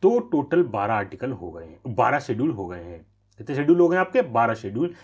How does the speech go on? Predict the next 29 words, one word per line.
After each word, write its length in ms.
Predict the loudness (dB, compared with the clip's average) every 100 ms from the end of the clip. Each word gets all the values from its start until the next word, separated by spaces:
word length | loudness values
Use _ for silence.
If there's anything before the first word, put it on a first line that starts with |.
| _
या 80 | -6
कहते 180 | -2 -2
हैं 120 | -2
बारह 200 | 0 0
अनुसूचियां 680 | -2 -6 -8 -8 -12 -8 -10
हो 120 | -10
गई 180 | -16 -18
हैं। 180 | -20 -20 _ _ _ _ -10
अब 100 | -10
सर 280 | -6 -4 -4
ये 80 |
चार 340 | -4 -6 -4 -4
अनुसूचियां 480 | -4 -8 -10 -12 -6
कब 140 | -4 -4
ऐड 140 | -6
करी 200 | -6 -6
गई, 160 | -8 -14
कौन 320 | -14 -12 -10
से 280 | -8 -8 -10 -20 _ _ _ _
अमेंडमेंट 500 | -4 -2 0 -2 -2
में 80 | -2
या 120 | -2 -2
संशोधन 460 | -4 -6 -4 -4
में 140 | -6 -6
हमने 240 | -6 -4
ये 120 | -4
ऐड 120 | -4
करी 200 | -6 -8
गई, 160 | -8